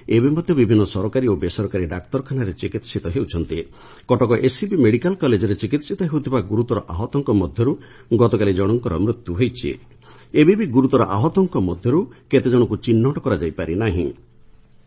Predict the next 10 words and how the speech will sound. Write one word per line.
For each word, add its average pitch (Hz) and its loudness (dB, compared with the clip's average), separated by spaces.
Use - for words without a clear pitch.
ସେମାନଙ୍କର 135 6
ଡିଏନ୍ଏ 160 4
ପରୀକ୍ଷା 98 -2
କରିବାକୁ 110 0
ଡାକ୍ତରଖାନା 117 0
କର୍ତ୍ତୃପକ୍ଷ - -6
ନିଷ୍ପତ୍ତି 110 -2
ନେଇଛନ୍ତି। 82 -2
ଅନ୍ୟପକ୍ଷରେ 196 4
ସ୍ୱତନ୍ତ୍ର 120 2